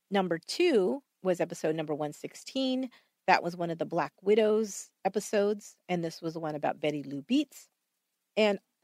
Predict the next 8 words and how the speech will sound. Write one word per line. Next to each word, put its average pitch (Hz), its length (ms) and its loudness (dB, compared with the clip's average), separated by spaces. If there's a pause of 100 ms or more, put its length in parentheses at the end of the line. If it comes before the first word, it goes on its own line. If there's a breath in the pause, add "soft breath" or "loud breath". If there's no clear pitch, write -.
(440)
I'll 233 80 8
give 302 140 4
a 370 80 4
caveat 247 440 4
on 208 160 2
that 214 160 4
one 220 180 2
because 196 1000 0